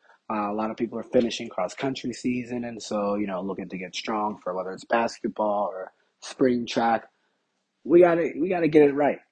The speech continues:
and so we're gonna talk about that today. But real quick, a couple of things that I wanna bring to you. <clears throat> First of all, Saturday, November the twelfth, is G H P's grand opening, all right? We got our windows in, we got our gym set up,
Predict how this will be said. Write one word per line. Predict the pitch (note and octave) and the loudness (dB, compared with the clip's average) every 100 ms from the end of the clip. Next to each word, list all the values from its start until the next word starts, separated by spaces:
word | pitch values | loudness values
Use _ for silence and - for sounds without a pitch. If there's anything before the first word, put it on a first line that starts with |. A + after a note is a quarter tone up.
| - | -12
and | A2+ | -10
so | - A#2 A2+ A2 A2+ | -8 -8 -6 -6 -8
we're | C3 | -8
gonna | C3+ | -6
talk | B2 | -6
about | G#2 G2+ | -6 -8
that | G#2 | -8
today. | G#2+ G2 | -6 -4
But | G#2 C3 - | -2 -4 4
real | C#3+ D3 | 6 6
quick, | - C3+ - _ _ - | 6 2 0 _ _ -8
a | |
couple | B2+ C3 | -6 -6
of | B2 | -8
things | - B2+ B2 | -4 -4 -4
that | A#2+ | -8
I | |
wanna | A2+ A2+ | -8 -8
bring | G2 B2 B2 | -4 -2 -2
to | B2+ | -2
you. | A2+ G2 G2 - | -2 -4 -10 -2
<clears throat> | B2+ A#2+ A#2 _ _ _ | 2 2 0 _ _ _
First | B2+ B2+ - | 4 4 2
of | A#2+ | -2
all, | F#2+ - _ _ _ | -2 -6 _ _ _
Saturday, | - - B2 C3 C#3 B2+ A2 G2 G2 - _ _ _ _ _ _ _ _ _ _ _ _ _ _ _ | -14 -6 0 2 2 2 0 -2 -8 -14 _ _ _ _ _ _ _ _ _ _ _ _ _ _ _
November | B2 A#2 A2 C3 C3 G#2+ - | -2 0 2 2 2 -2 -10
the | A2 A#2+ | -10 -10
twelfth, | - C3+ A#2 F#2 - _ - _ - | -2 0 2 0 -8 _ -20 _ -8
is | A2 G2 | -6 -6
G | - A#2+ | 0 4
H | A#2+ A#2 - | 4 0 -6
P's | C3+ A#2+ | -8 -8
grand | - G2+ G#2 A2 A#2 | -12 -6 -2 -2 -2
opening, | G#2 A2 G2+ F2 F2 _ _ _ | -2 -2 -6 -8 -12 _ _ _
all | F#3 | -6
right? | F3+ D3 - _ _ _ - | -4 -6 -8 _ _ _ -4
We | G#2+ A2 G#2+ G#2+ G2 | 2 2 2 0 -2
got | F#2+ F2 | -2 0
our | F2+ | 4
windows | B2+ B2+ B2+ A#2+ | 6 8 8 4
in, | B2 A#2+ | -2 -6
we | A#2 | -6
got | G2+ | -6
our | - | -6
gym | F2+ A#2+ A2+ | -8 -4 -4
set | G#2+ A2+ G#2+ | -4 -8 -6
up, | G#2+ A2 | -4 -4